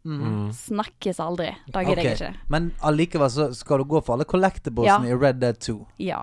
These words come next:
Speaker 3: For det er jo koselig, sant?
Speaker 1: Ok.
Speaker 3: Ja.
Speaker 1: Ja.
Speaker 2: Alle, alle, mm.
Speaker 3: Og veldig listevennlig.
Speaker 1: Det er veldig listevennlig. Eh,
Speaker 2: Men alle, hva heter det, ufo-delene i G T A fem, da, som ligger rundt omkring på kartet?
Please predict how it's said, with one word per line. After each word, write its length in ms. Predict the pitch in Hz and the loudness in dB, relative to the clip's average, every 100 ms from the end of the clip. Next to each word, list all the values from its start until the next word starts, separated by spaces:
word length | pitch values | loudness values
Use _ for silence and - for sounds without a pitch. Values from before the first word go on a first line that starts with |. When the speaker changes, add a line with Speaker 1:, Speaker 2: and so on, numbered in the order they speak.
| - _ | -10 _
Speaker 3:
For 140 | 233 | 2
det 20 | |
er 40 | 392 | 2
jo 60 | - | 2
koselig, 600 | - 214 277 - 175 156 | -2 0 0 -2 -8 -8
sant? 280 | 156 - - | -8 -10 -8
Speaker 1:
Ok. 260 | 131 156 - | -8 -6 -6
Speaker 3:
Ja. 480 | 110 127 - 190 247 - _ - | -6 -6 -8 -6 -8 -12 _ -8
Speaker 1:
Ja. 160 | - 131 175 _ _ _ _ | -2 -2 -4 _ _ _ _
Speaker 2:
Alle, 400 | 143 120 117 127 | 2 4 4 2
alle, 220 | - 123 113 113 110 | -2 0 2 4 2
mm. 200 | 113 110 | 2 4
Speaker 3:
Og 80 | 247 | 4
veldig 200 | 190 - | 4 2
listevennlig. 580 | 269 - 247 202 165 208 - | 0 -4 -6 -6 -6 -10 -10
Speaker 1:
Det 220 | 156 180 | 2 4
er 100 | 160 131 | 4 4
veldig 300 | 151 139 135 | 4 4 2
listevennlig. 680 | 117 113 123 113 143 110 131 127 165 - _ - | -2 -4 -2 0 0 0 -4 -10 -16 -18 _ -6
Eh, 640 | 127 120 117 113 113 113 - - | 0 2 2 2 0 -2 -6 0
Speaker 2:
Men 160 | 131 | 2
alle, 280 | 135 123 113 113 113 113 | 4 4 4 4 2 2
hva 120 | 113 | 2
heter 240 | 123 110 - | 2 -2 -4
det, 80 | |
ufo-delene 760 | 117 98 - 123 117 104 104 110 | -4 -6 -6 -6 -2 0 0 -2
i 40 | |
G 120 | 113 98 | 0 2
T 100 | 107 | 0
A 60 | |
fem, 180 | 101 120 | 0 -2
da, 80 | 165 | -4
som 180 | - 131 | -6 -6
ligger 280 | 110 104 104 | -4 -2 -2
rundt 80 | 104 | -2
omkring 240 | 101 131 | -4 -6
på 140 | - 113 | -4 -2
kartet? 220 | - | -4